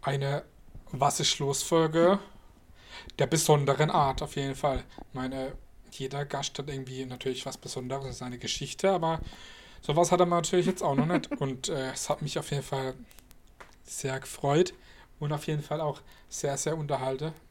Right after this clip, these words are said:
Speaker 1: dass du da warst.
Speaker 2: Danke,
Speaker 1: Wir,
Speaker 2: ebenfalls.
Speaker 1: wir wünschen dir auf jeden Fall weiterhin viel Erfolg, viel Spaß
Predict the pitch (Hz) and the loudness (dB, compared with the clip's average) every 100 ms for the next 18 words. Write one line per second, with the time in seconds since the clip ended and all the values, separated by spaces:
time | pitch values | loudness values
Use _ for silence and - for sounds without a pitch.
0 | - 117 - 135 127 123 135 139 - - | -10 -10 -4 -4 -4 -4 0 0 -2 -12
1 | - - - 285 277 247 208 - - - | -20 -20 2 4 4 2 -4 -6 -20 -18
2 | - 143 139 131 170 - - 139 151 143 | 2 4 6 4 0 0 2 4 4 2
3 | 147 147 156 151 160 165 - - 135 135 | 0 0 0 -2 0 0 -2 -2 -2 0
4 | 147 175 202 247 - - - - - - | -4 -4 -4 -6 -16 -20 -20 -20 -14 -14
5 | - - - 147 143 - 131 160 240 - | -14 -14 -8 -4 -4 -4 0 2 0 -4
6 | - - - - - - - - - - | -18 -20 -20 -20 -20 -20 -20 -20 -16 -4
7 | 135 131 - 151 185 254 | -2 -2 -6 -6 -4 -6